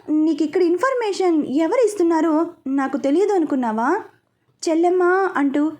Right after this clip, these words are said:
సిరిని పడేశావు. అదేమో ఇక్కడ నేను తుమ్మినా దగ్గినా నీకు ఇన్ఫర్మేషన్ ఇచ్చేస్తోంది. నిన్ను దాన్ని ఇద్దరిని కలిపి డీప్ ఫ్రై చేసినా తప్పులేదు" అని రిప్లై ఇచ్చింది.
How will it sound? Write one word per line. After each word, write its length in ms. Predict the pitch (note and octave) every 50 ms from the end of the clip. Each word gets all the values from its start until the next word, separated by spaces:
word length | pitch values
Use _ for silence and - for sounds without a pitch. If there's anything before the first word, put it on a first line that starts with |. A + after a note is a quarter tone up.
| - _ _ _ _
సిరిని 340 | - - D#4 D#4 F4+ F#4+ F#4+
పడేశావు. 680 | - - C4 A3+ B3 C4 C4 - B3 A3+ B3 C#4 C#4 C#4+ _ _ _ _ _ _ _ -
అదేమో 500 | A#3 A#3 G#3+ B3+ C4+ C#4 C#4 D#4 G4+ A4 A4 - _ _ -
ఇక్కడ 180 | D4 D4+ D#4 D4
నేను 220 | C#4+ D4 C#4+ C#4+
తుమ్మినా 640 | C#4+ C#4+ - E4 D4+ D#4 E4 F4 E4+ D4+ C#4+ C#4+ D4
దగ్గినా 720 | A#3 G#3+ C4 B3+ A#3+ A#3+ C#4 E4 D4 C#4 C#4 D4 D4 D4 -
నీకు 220 | D4 D4+ C#4+ D4 D#4+
ఇన్ఫర్మేషన్ 520 | D4+ D4+ D4+ F4 F4 D#4 D4 D4 E4+ E4
ఇచ్చేస్తోంది. 640 | D4 C#4+ - E4 D#4 D4+ - D#4 C#4 C4+ B3 - - _ _ _ _ _ _ _ -
నిన్ను 400 | A#3 A#3 A3+ A3+ A3+ A#3+ C#4 D#4+
దాన్ని 340 | E4 A#3+ C4 A#3+ B3+ C#4+ D4+
ఇద్దరిని 600 | D4 B3 A#3 G#3 G#3 G#3 G#3 D4 F4+ D#4+ E4+ F#4 -
కలిపి 560 | - C4 C4+ D#4 D4 D4 G4 A#4 A#4 F#4+ - - - _ -
డీప్ 440 | G3+ G3 C4+ C#4 D4 E4 G4+ G4+ -
ఫ్రై 220 | D#4+ C#4 C4+ D4+ D4 D4
చేసినా 360 | C4 B3 C4 C4+ C#4+ - - - _ - C4
తప్పులేదు" 480 | A3+ A3 - E4 D#4 D4+ C#4 A#3 - - - _ _ _ _ _ _ _ _ _ _ _ -
అని 180 | B3 B3 C4 C4+
రిప్లై 360 | A#3 A#3 A3+ A3+ C#4 C#4 C#4
ఇచ్చింది. 480 | C4 - - C#4+ C4+ C4 B3+ - -